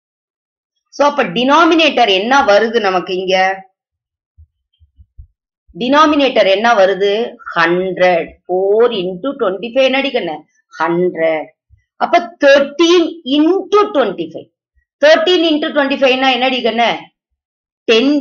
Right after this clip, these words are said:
into ட்வென்டி ஃபைவ், டூ ஃபிஃப்டி. நல்லா புரிஞ்சுக்கோ. டென் into ட்வென்டி ஃபைவ், டூ ஃபிஃப்டி. த்ரீ into ட்வென்டி ஃபைவ், செவன்டி ஃபைவ். புரியுதுங்களா? அப்ப டூ ஃபிஃப்டி பிளஸ்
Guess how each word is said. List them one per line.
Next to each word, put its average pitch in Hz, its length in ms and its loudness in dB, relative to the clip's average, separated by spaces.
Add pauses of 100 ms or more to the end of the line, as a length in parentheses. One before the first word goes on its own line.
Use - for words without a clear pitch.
(140)
into 294 280 2 (100)
ட்வென்டி 277 320 0
ஃபைவ், 370 160 2 (140)
டூ 339 80 4 (160)
ஃபிஃப்டி. - 420 -4 (800)
நல்லா 214 220 -2 (120)
புரிஞ்சுக்கோ. 277 460 -4 (260)
டென் 202 220 -2 (120)
into 240 240 -6 (100)
ட்வென்டி 240 300 -2
ஃபைவ், 359 140 -2 (100)
டூ 269 60 -2 (120)
ஃபிஃப்டி. - 300 -12 (440)
த்ரீ 320 140 2 (160)
into 294 280 -2
ட்வென்டி 254 300 0
ஃபைவ், 339 160 -2 (140)
செவன்டி 226 440 2 (100)
ஃபைவ். 135 200 -4 (1400)
புரியுதுங்களா? 233 480 0 (400)
அப்ப 339 200 0 (380)
டூ 269 100 0 (360)
ஃபிஃப்டி 254 640 -4 (2000)
பிளஸ் - 320 0